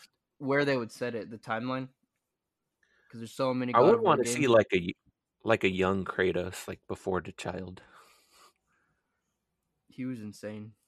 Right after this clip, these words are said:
Speaker 1: <laughs> I'll
Speaker 2: Like,
Speaker 1: tell you
Speaker 2: where
Speaker 1: that.
Speaker 2: he's just running around willy-nilly, just doing whatever the hell he felt like.
Speaker 1: No, he was insane, dude. He killed the God of War. <laughs> He killed gods.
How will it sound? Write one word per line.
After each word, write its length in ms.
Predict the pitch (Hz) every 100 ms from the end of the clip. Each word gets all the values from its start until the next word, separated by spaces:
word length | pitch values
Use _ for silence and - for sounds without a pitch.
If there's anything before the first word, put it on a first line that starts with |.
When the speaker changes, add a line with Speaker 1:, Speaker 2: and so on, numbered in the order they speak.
| _
Speaker 1:
<laughs> 540 | - - 370 - 285
I'll 120 | - -
Speaker 2:
Like, 100 | 101
Speaker 1:
tell 80 | 110
you 40 |
Speaker 2:
where 120 | 104
Speaker 1:
that. 60 | 104
Speaker 2:
he's 120 | 104
just 220 | 113 110
running 300 | 117 110 107
around 320 | 104 101 98 95
willy-nilly, 720 | 104 107 101 98 101 98 92
just 280 | 98 - -
doing 300 | 104 95 92
whatever 320 | 95 98 95
the 120 | 92
hell 200 | 95 95
he 120 | 95
felt 280 | 98 - 95
like. 220 | 98 92 - _ _ _ _ _ _ _ -
Speaker 1:
No, 120 | 110
he 140 | 113
was 160 | 131 139
insane, 280 | 104 110 117
dude. 160 | 113 110
He 100 | 120
killed 320 | - 113 110
the 60 | 107
God 220 | 104 107
of 80 | 101
War. 260 | 107 113 -
<laughs> 40 |
He 60 | 135
killed 280 | - 131
gods. 520 | 98 120 - - -